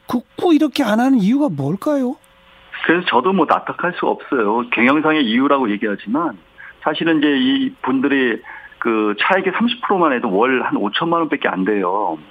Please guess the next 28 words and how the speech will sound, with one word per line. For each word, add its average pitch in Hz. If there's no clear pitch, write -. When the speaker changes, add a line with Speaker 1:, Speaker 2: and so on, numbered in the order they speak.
Speaker 1:
예. 135
Speaker 2:
전체 110
사십육 131
명에. 95
Speaker 1:
예. 127
Speaker 2:
그러면 131
자동차를 139
만드는 120
회사가 113
월, 110
어, 101
오천만 135
원의 120
인건비를 123
줄인다고 185
해서 107
이것이 101
정상으로 123
갈 92
수 117
있느냐라고 107
생각하는 196
분은 156
한 -
분도 220
안 104
계시거든요. 156
Speaker 1:
예. 123